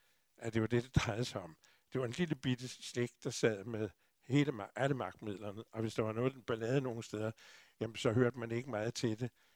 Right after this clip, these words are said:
Altså, det var et brutalt foretagende, og det var, øh, det handlede alt sammen om penge. Det kan man roligt gå ud fra.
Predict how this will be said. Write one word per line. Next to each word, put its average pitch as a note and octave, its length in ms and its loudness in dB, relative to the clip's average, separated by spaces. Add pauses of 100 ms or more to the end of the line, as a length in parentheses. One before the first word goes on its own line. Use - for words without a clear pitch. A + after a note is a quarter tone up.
(120)
Altså, G#2 220 -4
det A2+ 160 0
var A#2 120 2
et A2 80 -2
brutalt C3 440 -2
foretagende, A2 640 -6 (400)
og A#2 140 -8
det A2+ 160 2
var, G#2+ 220 -2
øh, G2+ 200 -6
det G2 120 -8
handlede A2+ 340 -4
alt F#2 140 -14
sammen G#2 280 -8
om G#2+ 120 -10
penge. F#2+ 500 -12
Det G2 100 -12
kan G#2+ 100 -10
man A2 100 -8
roligt G#2+ 260 -8
gå G#2+ 80 -8
ud G#2 140 -10
fra. G#2+ 200 -12